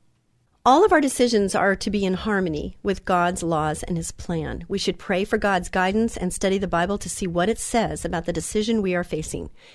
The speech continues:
Many helpful principles are presented in the book of Proverbs. For example,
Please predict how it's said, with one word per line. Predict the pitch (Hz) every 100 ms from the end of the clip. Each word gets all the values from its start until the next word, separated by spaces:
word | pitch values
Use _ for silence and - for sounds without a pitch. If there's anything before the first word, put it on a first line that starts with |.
| _ 226
Many | 240 294
helpful | 262 247 277
principles | - 214 196 175 175
are | 170
presented | 196 185 202 190
in | 180
the | 170
book | 170 175
of |
Proverbs. | - 294 311 - - - - _ _ - -
For | 247
example, | 202 262 262 -